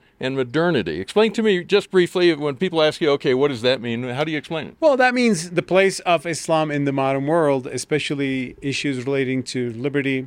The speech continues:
Speaker 2: religious liberty, democracy,
Speaker 1: Yeah.
Speaker 2: uh, interpretation of religion, and, and, um, equality under the law. Like,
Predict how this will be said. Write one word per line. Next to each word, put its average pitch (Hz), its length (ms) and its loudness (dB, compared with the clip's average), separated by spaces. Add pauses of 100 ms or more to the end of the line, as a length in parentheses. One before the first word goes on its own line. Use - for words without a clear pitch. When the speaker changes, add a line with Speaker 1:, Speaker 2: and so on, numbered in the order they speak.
(140)
Speaker 2:
religious 127 420 -8
liberty, 123 300 -6
democracy, 127 760 -6 (120)
Speaker 1:
Yeah. 135 140 -12 (200)
Speaker 2:
uh, 127 500 -8 (180)
interpretation 139 580 -6
of 123 140 -8
religion, 135 580 -6 (140)
and, 131 400 -10
and, 127 200 -8
um, 123 920 -14
equality 143 500 0
under 127 240 -4
the 127 80 -6
law. 123 340 -2
Like, 127 280 -12